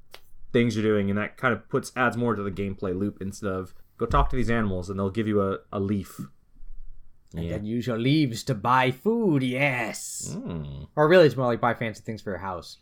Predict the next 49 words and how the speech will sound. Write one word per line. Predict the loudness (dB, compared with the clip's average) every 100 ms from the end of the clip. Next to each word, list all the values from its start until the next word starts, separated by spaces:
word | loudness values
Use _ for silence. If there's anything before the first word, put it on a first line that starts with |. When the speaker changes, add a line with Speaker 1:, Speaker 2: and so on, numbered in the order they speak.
| _ _ 6
Speaker 2:
I | 8
have | 8
not | 6 2
played | 4 6 6 4
an | 2
Animal | 0 0
Crossing | 0 0 -2 -6
game. | -6 -8 -12 -18 _ -2
Speaker 1:
Uh, | 2 2 8
I | 10 12
lost | 10 6 0
a |
summer | 2 4 4
to | 4 0
Animal | 0 2
Crossing | 2 2 0 2
one. | 4 4 4 -2 -20 -20 -2
I'll | 4 6
be | 4 2
interested | -2 -4
to |
see | -4 0 4
how | 6 6
Animal | 2 -2
Crossing | 2 2 2 2
New | 2
Horizons | 4 4 4 2 -4 -6 -12 -18 -10
handles. | -4 0 2 0 -2 0
Um, | 2 2 -2 -12 -16 -10
it, | -10 -10 -20 -20
it | 2
could | 2
be | 4
cool. | 4 4 2 4
I, | 6 8
I |
might, | 6 4 0
I | 0
might | 0
check | 2 2
Speaker 2:
Mm-hmm. | 4
Speaker 1:
it |
out. | 4
I | 4
wasn't | 4 2 0
super | -2 -2
thrilled | 2 2 2
on | 2
the | 0 0 -2